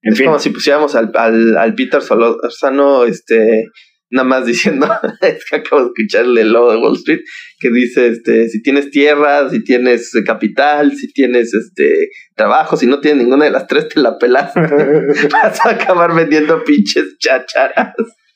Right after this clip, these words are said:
Speaker 1: Es una gran frase. Escuchen ese capítulo.
Speaker 2: Pero si nada más pusiéramos eso,
Speaker 1: En fin,
Speaker 2: podríamos
Speaker 1: J P, un
Speaker 2: en
Speaker 1: abrazo, güey. La neta,
Speaker 2: en
Speaker 1: eh,
Speaker 2: compromiso.
Speaker 1: técnicamente yo creo que ya no le deberías de meter a tu podcast. Más bien busca que el contenido no sea tan imbécil.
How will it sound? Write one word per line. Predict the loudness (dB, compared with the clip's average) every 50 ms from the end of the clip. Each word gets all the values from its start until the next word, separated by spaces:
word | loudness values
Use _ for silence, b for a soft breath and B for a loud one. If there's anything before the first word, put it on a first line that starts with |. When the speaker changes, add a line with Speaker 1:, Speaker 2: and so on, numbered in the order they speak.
| _
Speaker 1:
Es | -6 -4 0
una | 2 2 2
gran | 2 2 0 0 0
frase. | 0 0 0 -2 -4 -8 -10 -14
Escuchen | -10 -6 -6 -4 -2 -2 -2 -2
ese | -2 -2 -4
capítulo. | -4 -4 -4 -4 -4 -2 0
Speaker 2:
Pero | 0 2 0 0
si | 0 0
nada | 0 0
más | 0 -2
pusiéramos | -2 -4 -4 -2 0 0 0 0
eso, | 0 0 2
Speaker 1:
En | 2 2
fin, | 2 4 2 2
Speaker 2:
podríamos | 2 4 2 2 2
Speaker 1:
J | 2 2
P, | 2 4
un | 4 4
Speaker 2:
en | 2
Speaker 1:
abrazo, | 2 2 2 0 0 0 0
güey. | 2 4 4 4 4 4
La | 2 2 2
neta, | 0 0 0 0 0 0 -2 -4 -8 -8 -4
Speaker 2:
en | 0 2
Speaker 1:
eh, |
Speaker 2:
compromiso. | 2 2 2 2 2 2 2 2 0 0 0 0
Speaker 1:
técnicamente | 0 2 2 0 0 2 0 0 0 2 2
yo | 2
creo | 2 2 2 2
que | 2
ya | 2 2
no | 2 2
le | 4 4
deberías | 4 4 4 2 2 2
de | 2
meter | 0 2 2 2 0
a | 0
tu | 0 -4 -4
podcast. | -4 -4 -2 -2 -2 -2 0
Más | -2 -2 -2
bien | 0 0 0 0 0 -2 -2
busca | -2 -2 -2 -2 -2 -2
que | 0 0
el | 0
contenido | 0 0 0 2 2 2 2 4 2
no | 2 2 0
sea | 0 -2 -2
tan | -2 -4 -8
imbécil. | -8 -8 -8 -10 -10 -10 -12 -16